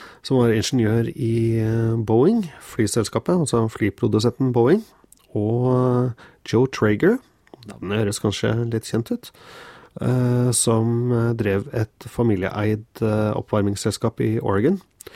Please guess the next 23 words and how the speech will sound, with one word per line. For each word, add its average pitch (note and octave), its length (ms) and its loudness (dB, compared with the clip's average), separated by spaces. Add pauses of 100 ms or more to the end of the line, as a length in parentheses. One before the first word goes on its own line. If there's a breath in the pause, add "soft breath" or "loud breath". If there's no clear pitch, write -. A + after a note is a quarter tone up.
(520 loud breath)
Eh, B2 320 2
drev D#3 360 2
og B3+ 120 2
eksperimenterte A3+ 640 2
på - 160 2
hver B2 140 4
sin C#3+ 100 4
kant A#2 480 -2
med, A2 760 0
med G#2+ 760 -2
pellets, - 760 -4
eh, G2+ 300 -2 (140)
ovner, G#2+ 480 2 (800)
rett A2+ 320 -4
og A2+ 80 0
slett, A#2 220 -2
eller A#2 320 0
komfyrer. A2+ 640 0 (760 loud breath)
Og C#3 560 2 (2000)
i C3 280 0
disse A#2 800 0
komfyrene, A#2+ 600 2
så - 280 0